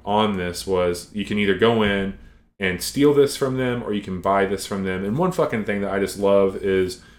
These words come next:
the, the, the, the impact count, like, the H P hits that they were showing on all the bullets hitting people, and again, some similar things that we've seen in some of these, uh, M O R P G games where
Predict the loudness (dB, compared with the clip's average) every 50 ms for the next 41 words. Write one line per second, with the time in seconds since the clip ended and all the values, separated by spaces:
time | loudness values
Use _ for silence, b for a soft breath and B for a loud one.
0 | b b b b b 0 2 4 4 4 4 2 0 0 2 2 2 0 -2 -2
1 | -2 -2 -2 -2 0 0 0 0 2 2 0 0 0 0 2 2 2 2 0 -4
2 | -14 -20 -20 _ _ -4 0 2 2 2 2 0 -2 -6 -6 -4 -2 -2 0 -2
3 | -2 -2 -2 -2 -2 0 2 0 0 0 0 0 0 2 2 0 0 -2 -2 -2
4 | -2 -2 -4 -2 0 0 0 0 0 0 0 2 2 2 0 0 0 0 0 -2
5 | -4 -4 -6 -4 -2 2 2 4 4 2 0 -2 -4 -6 B B B B B B
6 | B -2 2 2 2 2 2 0 -2 -2 -2 -2 -2 -2 -2 0 2 2 2 2
7 | 2 0 -2 -2 -2 -4 -4 -4 -6 -4 -4 -4 -4 -4 -4 -4 -4 -4 -4 -4
8 | -6 -6 -6 -6 -6 -4 -4 -4 -2 -2 -4 -4 -4 -6 -8 -6 -4 0 2 4
9 | 4 4 4 4 2 -2 -6 -2 -2 -2 0 2 2 2 2 2 0 0 0 2
10 | 2 2 0 -2